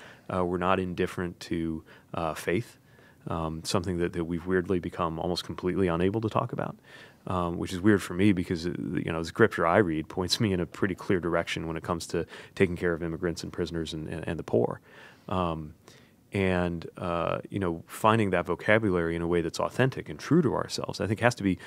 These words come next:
the project of this generation now coming up in the political space, not only because it helps cement our values within the left, but I actually think that when we have done that,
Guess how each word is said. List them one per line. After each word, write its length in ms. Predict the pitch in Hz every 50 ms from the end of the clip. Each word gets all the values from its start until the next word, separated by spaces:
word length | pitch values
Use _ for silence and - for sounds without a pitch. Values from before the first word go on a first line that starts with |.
| - - - -
the 180 | 92 95 117 123
project 500 | - - 104 104 131 120 90 78 - -
of 100 | 82 76
this 160 | 95 87 -
generation 500 | - 92 85 85 87 95 95 - 92 82
now 160 | 85 80 80
coming 260 | - - 90 80 82
up 160 | 87 85 -
in 60 | 87 78
the 80 | 78
political 360 | - - 104 123 139 - -
space, 320 | - - - - - - - - - - - - -
not 300 | - 98 101 117 127 127
only 180 | 123 110 101
because 240 | 90 90 - 98 87
it 60 | 85
helps 200 | - 95 - -
cement 380 | - - - 82 87 87 82 -
our 100 | 85 82
values 440 | 80 80 82 87 90 85 80 76 80
within 220 | 82 76 82 76
the 60 | 73
left, 380 | 73 82 110 143 - - - -
but 120 | - - - - - - - -
I 80 | - 113
actually 240 | 123 - - 117
think 220 | 98 - 104 95 -
that 80 | 95
when 200 | - 90 92 87
we 100 | 85 85
have 180 | 87 95 82 76
done 160 | 90 92 113
that, 180 | 139 165 196